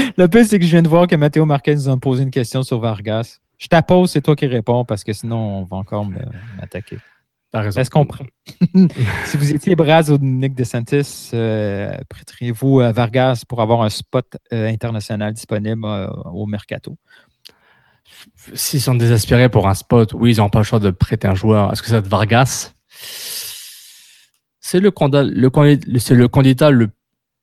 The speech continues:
Speaker 2: c'est le joueur le plus simple à bouger, dans le sens Mancuso, il est lourd à bouger en termes de salaire.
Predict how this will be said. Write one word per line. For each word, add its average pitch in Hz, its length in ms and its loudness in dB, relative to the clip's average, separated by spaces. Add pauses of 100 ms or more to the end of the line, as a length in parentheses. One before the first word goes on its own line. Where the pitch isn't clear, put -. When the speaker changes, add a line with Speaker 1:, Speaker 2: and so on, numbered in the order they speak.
(140)
Speaker 2:
c'est - 160 2
le 131 40 6
joueur 139 200 6
le 127 60 4
plus 135 120 -4
simple 127 280 -2
à 113 40 0
bouger, 117 560 2
dans 101 80 -4
le 95 60 -4
sens 101 240 -8
Mancuso, 117 420 0
il 117 80 2
est 110 60 2
lourd 110 200 2
à 107 60 2
bouger 110 240 0
en 107 80 0
termes 101 160 -2
de 98 60 -4
salaire. 127 540 -2